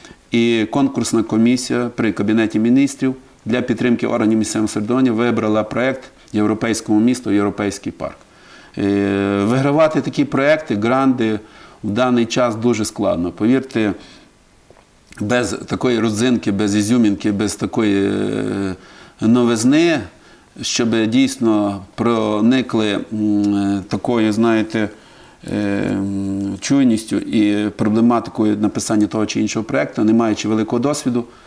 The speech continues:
ми по-, переконали, е, робочу групу про те, щоб у парку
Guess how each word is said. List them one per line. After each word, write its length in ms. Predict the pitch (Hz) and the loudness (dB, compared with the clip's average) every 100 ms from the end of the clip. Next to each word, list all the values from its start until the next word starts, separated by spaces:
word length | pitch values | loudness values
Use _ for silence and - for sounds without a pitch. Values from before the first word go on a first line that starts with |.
| - - | -6 0
ми 160 | 117 | 0
по-, 160 | 120 117 | 2 -4
переконали, 840 | - - 117 110 123 120 113 107 - - - - - - | -4 -4 -2 0 2 2 0 -2 -8 -20 -20 -20 -10 -6
е, 300 | 110 117 113 | -4 -2 0
робочу 360 | 110 120 120 117 | 0 0 0 0
групу 260 | 131 127 | 0 0
про 120 | 117 107 | -2 -2
те, 160 | 127 | -4
щоб 180 | - 104 | -2 -2
у 100 | 101 | -2
парку 520 | - 131 139 - 156 | 2 2 2 -2 -4